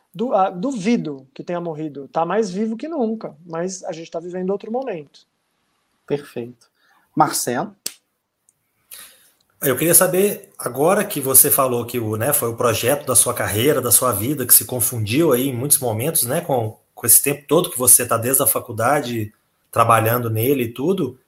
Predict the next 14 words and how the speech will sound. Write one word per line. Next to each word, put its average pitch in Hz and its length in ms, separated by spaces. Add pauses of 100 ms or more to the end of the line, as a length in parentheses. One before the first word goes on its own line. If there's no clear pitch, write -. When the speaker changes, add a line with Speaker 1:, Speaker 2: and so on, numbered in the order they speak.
(200)
Speaker 3:
e 175 100
agora, 123 600
né? 131 180
Você 143 100
vai 139 120
sentir 151 300
um 147 100
vazio, 131 680
assim? 131 260
Como 160 200
é - 20
que 180 100
fica 151 320
agora 123 540